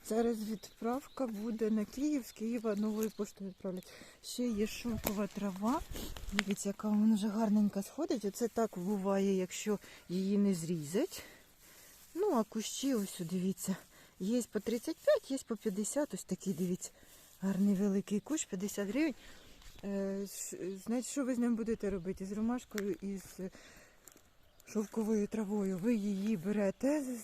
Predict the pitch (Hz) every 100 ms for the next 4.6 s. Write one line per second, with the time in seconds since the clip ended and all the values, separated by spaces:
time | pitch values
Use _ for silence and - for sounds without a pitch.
0 | 208 226 208 - 233 214 320 359 - 320
1 | 285 277 277 269 247 - - - 370 262
2 | 233 - 226 240 247 247 240 240 240 214
3 | - 254 320 311 240 208 202 254 262 -
4 | 302 220 220 214 - 175